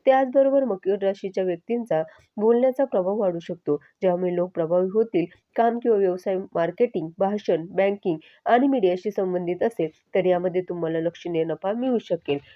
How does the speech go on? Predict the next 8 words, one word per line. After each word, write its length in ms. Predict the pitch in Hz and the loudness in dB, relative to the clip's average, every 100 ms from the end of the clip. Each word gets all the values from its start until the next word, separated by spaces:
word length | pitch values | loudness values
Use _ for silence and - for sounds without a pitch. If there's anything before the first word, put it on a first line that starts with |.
| _ | _
त्यानंतर 400 | 247 247 262 277 | 2 4 2 0
कुंभ 340 | 294 247 196 | 0 -2 0
रा-, 200 | 170 151 147 _ _ - | 0 0 -4 _ _ -2
कुंभ 240 | 285 277 | 2 4
राशीसाठी 640 | 302 247 220 226 220 208 | 4 2 -2 -4 -4 -4
पंचग्रही 600 | 233 190 185 196 196 196 | -4 -4 -2 -4 -4 -2
योगाची 440 | 190 170 165 165 180 | -2 0 -2 -2 -2
निर्मिती 540 | 175 165 220 190 339 | -2 -2 -2 0 -2